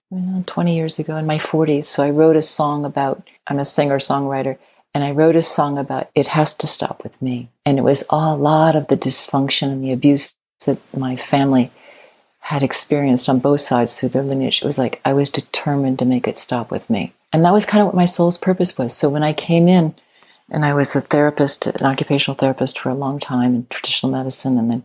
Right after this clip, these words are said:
started doing this energy wo-, work concurrently, um, starting in two thousand or a little before. I knew kind of that's what I was here to do. It wasn't like a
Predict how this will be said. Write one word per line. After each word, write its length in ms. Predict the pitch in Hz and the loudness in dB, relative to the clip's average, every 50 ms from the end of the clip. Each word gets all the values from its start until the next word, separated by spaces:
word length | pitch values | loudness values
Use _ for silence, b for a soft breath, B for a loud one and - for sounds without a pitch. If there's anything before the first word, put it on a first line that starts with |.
| _ _ | _ _
started 340 | - - - 147 143 139 123 | -6 -2 0 2 2 2 2
doing 300 | - 135 131 131 131 123 | 2 2 4 4 4 4
this 360 | 123 123 - - - - - _ _ - | 2 2 0 -2 -6 -6 -10 _ _ 0
energy 280 | 143 143 143 127 135 | 2 2 4 4 2
wo-, 140 | 127 117 - - _ - | 2 2 0 -4 _ 0
work 180 | 147 123 - - | 0 0 0 0
concurrently, 760 | - 147 131 127 - - 156 156 147 - - 131 120 123 - _ - | -2 0 0 0 0 0 0 0 0 2 2 0 0 0 -2 _ -4
um, 260 | - 135 127 123 127 | -2 0 2 2 2
starting 320 | 123 - - 135 131 135 127 | 0 2 2 2 2 4 2
in 80 | 120 127 | 2 0
two 140 | - - 110 | 0 -4 -4
thousand 500 | - - 123 127 131 127 - 131 123 123 _ _ _ _ _ - | 0 2 2 4 4 2 2 0 -2 -2 _ _ _ _ _ -10
or 120 | - 139 | -6 -4
a 20 | |
little 180 | 135 123 - 113 | -2 0 0 0
before. 480 | 113 110 113 - - 139 143 139 131 - _ - | 0 -2 -2 -2 -2 -2 -2 -2 -4 -8 _ -2
I 180 | 165 175 190 208 | 0 2 4 6
knew 440 | 214 202 208 214 214 220 226 240 233 | 6 6 6 6 8 8 6 6 4
kind 280 | - - 202 196 190 | 2 2 2 4 4
of 60 | 190 190 | 4 4
that's 300 | 190 196 196 - - - | 4 2 0 -2 -4 -2
what 80 | 190 190 | 0 2
I 80 | 185 | 2
was 180 | 185 180 180 - | 2 2 0 0
here 220 | - 185 185 180 | 0 2 2 2
to 80 | 175 165 | 2 0
do. 300 | - - 180 185 175 - | -2 0 2 2 2 2
It 240 | - _ _ - 160 | -2 _ _ -2 0
wasn't 360 | 165 170 175 190 185 180 - | 2 2 4 4 2 4 4
like 160 | 170 156 - | 2 0 0
a 140 | 147 135 | -2 -2